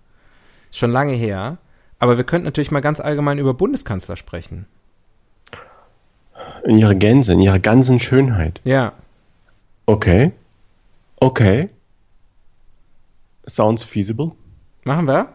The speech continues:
Speaker 2: Mhm.
Speaker 1: Gut.
Speaker 2: Machen wir.
Speaker 1: Mensch,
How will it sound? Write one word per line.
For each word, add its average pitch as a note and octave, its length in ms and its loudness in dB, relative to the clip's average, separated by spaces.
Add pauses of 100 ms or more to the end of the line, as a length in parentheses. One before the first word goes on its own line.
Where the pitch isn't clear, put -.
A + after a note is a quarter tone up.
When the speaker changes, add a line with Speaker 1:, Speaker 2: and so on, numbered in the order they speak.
(420)
Speaker 2:
Mhm. A2+ 300 -6 (220)
Speaker 1:
Gut. - 220 -6 (500)
Speaker 2:
Machen C3 300 -4
wir. E2+ 100 -14 (840)
Speaker 1:
Mensch, D3 380 0